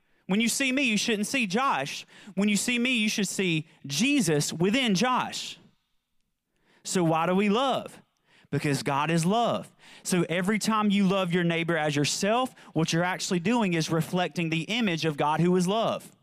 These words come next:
Are y'all with me? I know, I know this is a ton. I know this is a ton. <clears throat> So the world is crying out for love. What they're really crying out for is Yahweh.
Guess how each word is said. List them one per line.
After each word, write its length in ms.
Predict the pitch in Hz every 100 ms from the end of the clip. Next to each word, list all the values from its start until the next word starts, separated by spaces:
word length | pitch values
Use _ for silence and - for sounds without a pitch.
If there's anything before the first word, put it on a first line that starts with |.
| _ _ _
Are 80 | 165
y'all 200 | 208 233
with 180 | 226 226
me? 280 | 254 247 - _ _ _ -
I 60 | 185
know, 140 | 214
I 160 | 190 220
know 100 | 208
this 220 | 185 160
is 80 | 131
a 80 |
ton. 480 | - 165 139 113 107 -
I 60 | 143
know 160 | 160
this 120 | 160 151
is 120 | 139
a 60 |
ton. 360 | 127 135 107 107 - - - - - - _
<clears throat> 380 | 190 - 175 120
So 220 | 123 190
the 100 | 185
world 260 | 180 208 226
is 80 | 226
crying 280 | 247 233 226
out 160 | 202
for 100 | 226
love. 400 | 208 180 156 147
What 140 | 175 170
they're 80 |
really 240 | 175 208 196
crying 320 | - 180 165
out 140 | 160
for 220 | - 156 156
is 120 | 147
Yahweh. 460 | 185 170 123 101